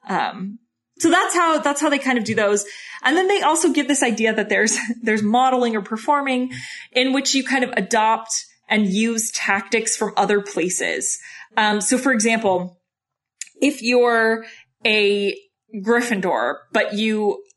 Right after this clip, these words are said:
have a Ravenclaw model, you might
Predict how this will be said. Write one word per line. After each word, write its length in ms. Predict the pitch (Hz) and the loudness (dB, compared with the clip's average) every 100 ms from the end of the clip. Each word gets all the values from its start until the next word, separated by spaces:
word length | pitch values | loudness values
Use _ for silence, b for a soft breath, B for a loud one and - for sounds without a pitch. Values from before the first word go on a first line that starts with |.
| _ | _
have 300 | - 226 220 | -2 0 2
a 40 | - | 0
Ravenclaw 760 | 185 196 202 214 208 202 180 | 2 2 0 -2 -2 0 0
model, 600 | 185 - 175 208 262 320 330 B B B | 0 -4 -2 2 2 0 -6 B B B
you 260 | - 208 233 | -4 0 0
might 440 | 233 214 208 202 | 2 0 0 -4